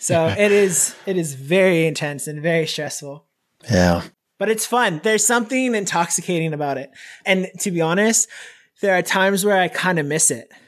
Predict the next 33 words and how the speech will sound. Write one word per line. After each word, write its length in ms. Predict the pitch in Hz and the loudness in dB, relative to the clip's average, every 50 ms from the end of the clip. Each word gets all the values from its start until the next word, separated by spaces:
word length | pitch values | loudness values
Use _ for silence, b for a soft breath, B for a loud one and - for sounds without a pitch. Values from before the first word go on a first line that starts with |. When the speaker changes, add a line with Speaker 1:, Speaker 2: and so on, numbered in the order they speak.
| B B B B B B | B B B B B B
Speaker 1:
I 80 | - 208 | 0 0
don't 140 | 220 233 202 | 2 2 2
think 140 | 226 220 | 2 2
I 80 | 202 190 | 2 2
miss 220 | 190 196 185 - | 2 2 0 0
it 60 | 202 170 | -2 -2
to 80 | - 180 | -4 -4
the 80 | 170 160 | -4 -4
point 260 | - 175 165 160 160 | -4 -2 -2 0 0
where 360 | 160 156 151 151 151 156 - - | 0 2 2 2 0 -2 -4 -6
I, 80 | 170 | -4
I'd 80 | 160 156 | 0 0
ever 200 | 165 156 160 165 | 0 2 2 0
wanna, 180 | 156 156 160 151 | 0 0 -2 -2
like, 240 | 151 143 139 139 - 165 160 | -2 -4 -4 -6 -6 -6 -2
do 180 | 160 160 160 170 | 0 2 4 4
it 280 | 160 156 160 160 - - | 4 2 2 -2 -6 -8
again, 600 | - 165 151 147 131 147 147 147 151 165 185 185 - - _ _ - | -4 -2 -2 0 0 0 0 2 2 2 2 0 0 -6 _ _ -2
like, 260 | 175 160 147 156 156 | -2 -2 -2 -4 -2
be, 200 | 147 170 165 160 | 2 4 4 4
have 260 | 160 - - 165 160 | 2 2 2 2 2
that 160 | 156 165 151 156 | 2 2 0 0
be 60 | 165 | 0
my 180 | 160 156 151 | 0 0 0
life 240 | 147 143 151 151 - | 0 0 -2 -2 -2
again. 420 | 160 131 127 139 147 175 214 220 180 | -4 -4 -2 0 0 0 0 0 0
But 300 | 165 151 147 147 - _ _ _ _ _ _ - | 0 0 0 -2 -6 _ _ _ _ _ _ 0
there's 180 | 196 190 180 | 0 2 2
something 640 | - 226 233 220 220 220 202 196 190 180 175 170 b b b b b b _ - - - - | 2 2 2 2 4 2 2 2 2 0 -2 -2 b b b b b b _ -20 -20 -8 -2
thrilling 460 | 214 208 208 196 180 165 151 147 147 | 2 2 2 2 2 0 -2 -2 -4
and 100 | 147 147 | -6 -6
exciting 460 | 151 143 - - 185 175 170 165 160 | -6 -4 -2 2 4 4 4 2 2
about, 320 | 160 151 151 151 156 156 | 0 0 0 0 -2 -4